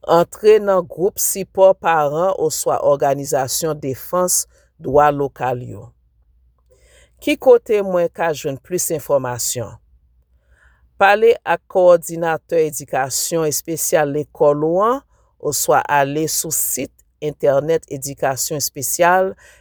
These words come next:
eta ou lan pou ka jwenn plis resous.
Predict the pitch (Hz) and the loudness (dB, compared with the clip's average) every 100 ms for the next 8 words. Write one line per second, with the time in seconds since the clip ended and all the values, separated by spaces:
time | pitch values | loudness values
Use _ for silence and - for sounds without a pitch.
0 | _ - - - 143 143 147 175 208 269 | _ -10 -8 -2 2 4 4 2 0 -2
1 | _ _ _ _ _ 185 196 208 220 _ | _ _ _ _ _ 2 2 2 -4 _
2 | _ 165 156 - 160 147 - 185 170 - | _ -2 -2 -2 -4 -4 -6 -6 -4 -4
3 | 147 139 - - - - - | -4 -4 -4 -6 -8 -8 -8